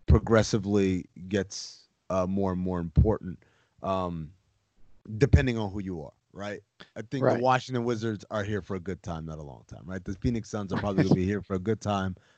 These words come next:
Speaker 1: not a long time. Right. Uh, the, the, the Spurs, uh, it would seem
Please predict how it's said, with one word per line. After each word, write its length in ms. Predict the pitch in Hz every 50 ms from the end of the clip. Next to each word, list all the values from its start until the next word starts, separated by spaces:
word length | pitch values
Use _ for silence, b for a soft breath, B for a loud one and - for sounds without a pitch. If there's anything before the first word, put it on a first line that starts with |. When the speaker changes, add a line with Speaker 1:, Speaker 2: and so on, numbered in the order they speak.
| _ -
Speaker 1:
not 180 | 101 107 95 92
a 60 | 87
long 260 | 87 85 80 78 73
time. 240 | - - - 52 - -
Right. 260 | - 73 85 85 - - _ _ _ _ _ _ - - - _ -
Uh, 200 | 110 110 104 101
the, 240 | 98 107 120 120 113 -
the, 220 | 120 127 127 123 98
the 100 | 107 120
Spurs, 880 | 110 - - - - 143 147 147 143 139 127 120 110 101 95 - - - _ - -
uh, 80 | 107 - _ -
it 140 | 135 139
would 200 | 127 131 123 117
seem 760 | - - - - - - 160 160 143 120 101 87 76 71 65